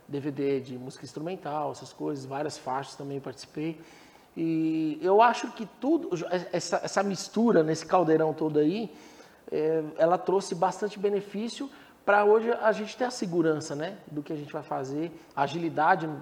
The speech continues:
no, no processo também, que é importante. Mas o, eu tava falando da rádio, né? A, a Transamérica Hits foi um, foi um trabalho muito legal que eu fiz, que, que,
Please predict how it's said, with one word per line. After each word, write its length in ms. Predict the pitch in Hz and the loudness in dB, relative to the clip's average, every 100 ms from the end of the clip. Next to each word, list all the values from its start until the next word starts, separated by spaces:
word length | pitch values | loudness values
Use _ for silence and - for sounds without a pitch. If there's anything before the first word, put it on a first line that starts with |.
| 143 | -10
no, 200 | 139 135 | -10 -10
no 100 | 135 | -10
processo 520 | 143 135 139 135 - | -12 -12 -10 -12 -12
também, 400 | 131 131 147 156 - - _ | -14 -12 -14 -16 -20 -20 _
que 80 | 151 | -12
é 40 | |
importante. 600 | 143 135 127 143 170 - - - - - - | -10 -10 -12 -12 -12 -14 -20 -20 -20 -20 -4
Mas 260 | 165 180 185 | 0 2 2
o, 260 | 220 214 | 2 2
eu 60 | 190 | 2
tava 120 | 202 | 0
falando 220 | 202 202 | -2 -2
da 120 | 202 214 | 0 0
rádio, 440 | 160 143 143 139 | -2 -6 -6 -6
né? 160 | 170 190 | -4 -4
A, 460 | 143 - 151 143 | -4 -4 -4 -4
a 20 | - | -6
Transamérica 720 | 180 233 214 180 165 151 156 135 | -6 -4 -4 -4 -6 -6 -6 -6
Hits 240 | 190 - | -10 -10
foi 180 | - 196 | -6 -4
um, 300 | 208 214 196 - - - _ | -2 -4 -8 -12 -20 -20 _
foi 120 | 180 | -2
um 240 | 185 196 196 | 0 -2 -4
trabalho 400 | 190 180 170 185 | -2 0 0 0
muito 560 | 180 170 165 190 254 | -2 -8 -8 -6 -4
legal 540 | 247 175 156 160 151 - | -4 -2 0 0 0 -4
que 80 | 165 | -8
eu 60 | |
fiz, 320 | 147 - 165 - | -8 -8 -12 -10
que, 160 | 190 175 160 156 | -12 -12 -14 -14
que, 380 | - 170 160 147 | -10 -8 -6 -8